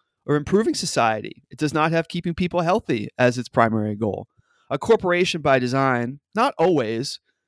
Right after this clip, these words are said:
but in general, it's an organization that is designed to profit and designed to benefit its shareholders, and to put those benefits ahead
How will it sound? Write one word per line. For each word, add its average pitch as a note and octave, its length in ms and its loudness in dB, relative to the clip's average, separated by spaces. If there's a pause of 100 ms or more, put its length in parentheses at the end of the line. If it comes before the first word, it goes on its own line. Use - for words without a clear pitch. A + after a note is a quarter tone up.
(180)
but B2+ 120 2
in B2 140 -2
general, C3+ 540 2 (420)
it's C#3+ 380 2
an C#3 420 2
organization D3 920 0
that B2 160 0
is A#2 140 -2
designed A#2+ 840 0
to C#3 160 0
profit - 460 0 (520)
and B2+ 160 0
designed C#3 420 0
to B2+ 80 -6
benefit B2+ 640 0
its - 160 -4
shareholders, A#2+ 800 -2 (440)
and B2 140 -2
to B2+ 80 0
put - 260 -2
those D#3 280 2
benefits C#3+ 580 -2
ahead C3 540 0